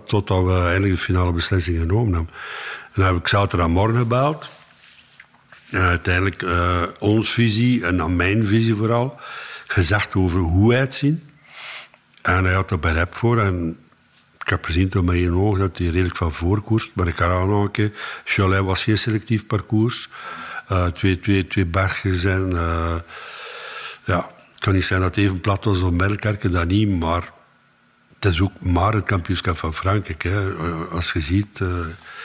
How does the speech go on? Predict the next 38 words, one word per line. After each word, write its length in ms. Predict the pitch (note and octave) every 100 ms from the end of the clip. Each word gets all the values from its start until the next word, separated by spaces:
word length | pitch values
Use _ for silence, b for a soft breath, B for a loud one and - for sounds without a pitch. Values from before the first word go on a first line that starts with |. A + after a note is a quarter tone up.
| B B
allee, 280 | F2+ G2+ G2 B B B B B B -
hoeveel 380 | F#2 F2 F2+
Fransen 440 | E2 - G2 G#2+ A2
speelden 460 | - G#2+ F#2 F#2
dan 260 | F2 F2 F#2
op 160 | G2 F#2+
dat 180 | F#2
moment 380 | F2+ F2 F2+ F#2
mee 440 | E2+ F#2+ A2 A2+ - G2
internationaal. 960 | G2 E2+ F#2 - F2 F2+ A2 C#3+ - - B B B B B B _ _ -
En 320 | F#2+ F2+ E2
tegen 260 | - F2+ E2
wie 180 | E2+ D#2+
rijden 320 | G#2 G#2+ F#2
dan 140 | F2+
die 160 | F2 F2+
hetzelfde 440 | F2 - F2 E2
in 100 | D2+
België, 320 | D#2+ G2+ G#2
hè? 100 | F2 A2+
Er 80 | F#2+
zitten 320 | E2 E2+ E2
ook 140 | F#2+ G2
jongens, 280 | G2+ A2 F2+
maar 200 | F#2 F2+
respect, 560 | E2+ - G#2+ - - B B B B B
die 140 | - F2
meekoersen 500 | F#2+ G2+ A2 - F#2
voor 100 | E2
de 140 | E2
titel, 400 | - G#2 A#2 G#2+
die 140 | F#2+
normaal 580 | F2+ F2 E2+ G2+ G#2 G2
in 80 | F#2
een 120 | F2+
Tour 180 | E2 F2
de 60 | D#2+
France 560 | F2 G2 A#2 - -